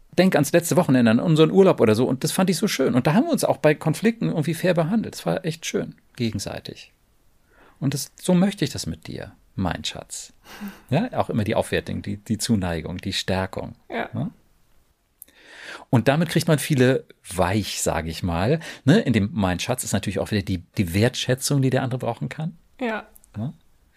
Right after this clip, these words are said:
Speaker 1: Und das sind so, ich sag mal, Manöver, auf die kommt man vielleicht erstmal nicht so, aber die sind wirklich wirksam. Und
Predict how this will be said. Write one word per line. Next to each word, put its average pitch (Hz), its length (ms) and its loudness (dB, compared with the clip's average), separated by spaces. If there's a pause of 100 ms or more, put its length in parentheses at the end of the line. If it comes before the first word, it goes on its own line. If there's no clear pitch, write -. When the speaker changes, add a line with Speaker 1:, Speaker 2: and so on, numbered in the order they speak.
Speaker 1:
Und 147 400 4 (280)
das 165 180 4
sind 196 140 4
so, 180 340 8
ich - 80 -4
sag 165 140 4
mal, 160 120 6
Manöver, 165 720 4 (380)
auf 143 120 2
die 196 80 2
kommt 214 180 2
man 196 80 -2
vielleicht 180 180 0
erstmal 180 280 0
nicht 185 140 0
so, - 260 2
aber 160 220 2
die 156 100 0
sind 156 160 0
wirklich 160 280 -2
wirksam. 151 640 -4 (1160)
Und 135 500 4